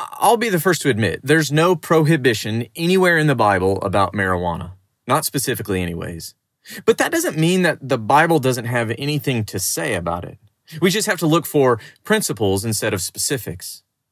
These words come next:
And so, to that end, I'm not going to say everything, but here are at least a few things worth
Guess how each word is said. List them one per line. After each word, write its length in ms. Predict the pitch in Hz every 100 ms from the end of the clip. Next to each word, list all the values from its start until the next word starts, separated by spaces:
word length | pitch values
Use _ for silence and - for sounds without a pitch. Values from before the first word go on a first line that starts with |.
| -
And 480 | 196 165 151 202 196
so, 220 | 226 196 - -
to 140 | - 220
that 180 | 247
end, 360 | 226 131 143 156 -
I'm 300 | 156 175 180
not 200 | 190 165
going 240 | 180 175
to 60 | 147
say 220 | 156 117
everything, 500 | 160 143 110 92 110
but 200 | 151 -
here 260 | - 269
are 100 | 240
at 160 | 175 147
least 300 | 147 143 -
a 120 | -
few 280 | 101 160 175
things 400 | 160 135 120 101
worth 340 | 117 123 110